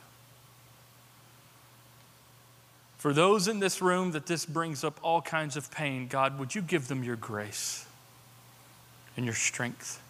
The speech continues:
This is scary. There's fear on the other side of that door sometimes, and 'cause we're human, and, and God, we, we just get afraid. So Father, may we see this as an opportunity to trust you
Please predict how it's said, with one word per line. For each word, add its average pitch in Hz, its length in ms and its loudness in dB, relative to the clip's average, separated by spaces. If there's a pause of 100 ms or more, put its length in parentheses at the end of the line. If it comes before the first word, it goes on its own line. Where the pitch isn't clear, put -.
(1000)
This 170 240 2
is 156 60 4
scary. 143 560 2
There's 160 240 -2
fear 214 480 -2
on 147 140 -2
the 131 120 -2
other 127 180 -2
side 156 380 -2
of 135 140 -8
that 131 240 -2
door 127 260 0
sometimes, 117 680 -6
and 110 220 -6
'cause 156 200 0
we're 143 60 -2
human, 147 580 0
and, 143 200 4 (800)
and 131 80 -8
God, 160 180 2
we, 196 180 -2
we - 280 -4
just 202 240 2
get 226 100 -2
afraid. 127 460 -4 (2250)
So - 100 -20
Father, 156 320 6
may 151 180 2
we 156 280 0
see 175 180 -2
this 147 280 0
as 147 120 -4
an 135 100 -4
opportunity 135 680 -6
to - 120 -10
trust - 440 -10
you 113 240 -6